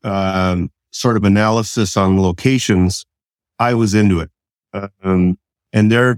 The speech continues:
target market was families with children. Um, they wanted mid to better income.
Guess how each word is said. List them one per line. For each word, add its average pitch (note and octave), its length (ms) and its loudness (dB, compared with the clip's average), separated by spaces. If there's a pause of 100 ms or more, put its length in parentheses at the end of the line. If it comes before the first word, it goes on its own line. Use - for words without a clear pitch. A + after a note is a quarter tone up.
target B2 360 -2
market G#2 460 0
was F#2+ 320 -2
families A#2+ 640 0
with G2+ 220 -4
children. A#2+ 840 0 (560)
Um, F#2 1080 0
they G2+ 100 2
wanted G2 400 2
mid A2+ 280 2
to - 100 -8
better G#2 320 2
income. G#2 800 0